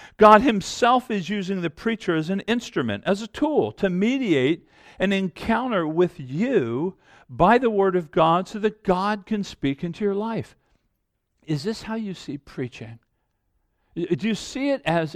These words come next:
an encounter with God? That you're gonna hear this word, hopefully without too many distractions and without too much confusion.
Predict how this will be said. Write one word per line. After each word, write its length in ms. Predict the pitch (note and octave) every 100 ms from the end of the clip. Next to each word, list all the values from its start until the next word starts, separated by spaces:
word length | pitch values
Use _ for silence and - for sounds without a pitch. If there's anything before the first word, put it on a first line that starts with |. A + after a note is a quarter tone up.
| -
an 120 | E3+
encounter 720 | E3+ D#3+ - - G#3 E3+ A#2+
with 260 | A2 D3 D3
God? 400 | F3 E3+ F#2 F#2+ _ _ _ _ _ _ _ _
That 180 | E3+ F3
you're 140 | F3
gonna 200 | F3 D#3+
hear 340 | D3+ D#3+ G3+ G#3
this 320 | D3+ D3+ -
word, 680 | C#3 C#3 E3+ D#3+ A#2 A2+ A#2 _ _ _ _ _ _
hopefully 680 | - G#3 C4 - E3+ A2+ C3
without 500 | D3+ D3 C#3 C#3+ C#3+ _ -
too 220 | - G3
many 280 | G#3 G3 C#3+
distractions 1000 | B2 - A2 G2 - - A#2+ C#3 - _ _ _ _ _
and 100 | C#3+
without 340 | C3+ D3+ C#3
too 220 | - - G3
much 280 | G#3+ -
confusion. 540 | - C3 A2+ G#2+ G#2+